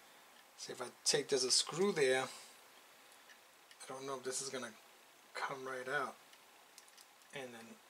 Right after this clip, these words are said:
there's two screws on the bottom. I don't know if this, how this, you know, if this is, like, aligned or something, and I'm just gonna disalign the whole thing. Let me see.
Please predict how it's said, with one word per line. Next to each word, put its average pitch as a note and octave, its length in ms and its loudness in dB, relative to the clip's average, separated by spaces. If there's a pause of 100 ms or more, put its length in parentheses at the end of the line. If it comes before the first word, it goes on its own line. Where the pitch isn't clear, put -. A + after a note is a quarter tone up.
(540)
there's B2+ 160 0
two - 220 -4
screws C#3+ 360 -2
on B2+ 100 0
the A#2+ 60 -10
bottom. B2+ 440 0 (1120)
I - 140 -10
don't C#3 160 -6
know C#3 160 2
if B2+ 80 -2
this, - 380 2
how C3 240 4
this, C3 360 0
you C3+ 60 -6
know, A#2+ 120 -6
if A2+ 100 -8
this A#2+ 240 0
is, A#2 100 -8
like, A2+ 220 -2
aligned A#2+ 520 -4
or A#2 120 -6
something, B2+ 520 -2
and A#2+ 120 -10
I'm A2+ 200 -14
just - 220 -10
gonna A#2 140 -16 (1040)
disalign B2 600 -6
the A#2 60 -12
whole A2+ 280 -8
thing. A2 160 -12 (1300)
Let A#2+ 100 -16
me A2+ 60 -10
see. - 200 -4